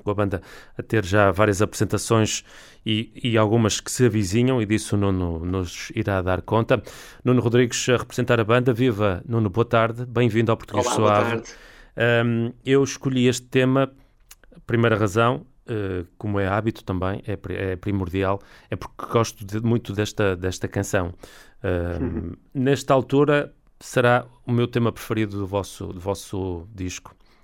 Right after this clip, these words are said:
Speaker 1: Eh, enfim, as relações vão, vão tendo altos e baixos e as relações com os discos também vão tendo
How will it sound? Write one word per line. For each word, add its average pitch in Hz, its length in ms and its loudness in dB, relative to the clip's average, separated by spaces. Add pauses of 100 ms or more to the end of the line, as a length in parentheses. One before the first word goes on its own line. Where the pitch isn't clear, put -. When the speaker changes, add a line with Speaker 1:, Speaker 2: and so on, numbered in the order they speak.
(360)
Speaker 1:
Eh, - 240 -10
enfim, 101 180 -6
as 95 80 -4
relações 101 360 -2
vão, 104 240 -4
vão 104 140 -4
tendo 104 240 -2
altos - 220 -6
e 107 80 0
baixos 104 420 0
e 101 100 -4
as 92 280 -4
relações 98 320 -6
com - 120 -8
os 92 100 -6
discos 95 300 -10
também 95 360 -2 (640)
vão 101 180 0
tendo 98 640 0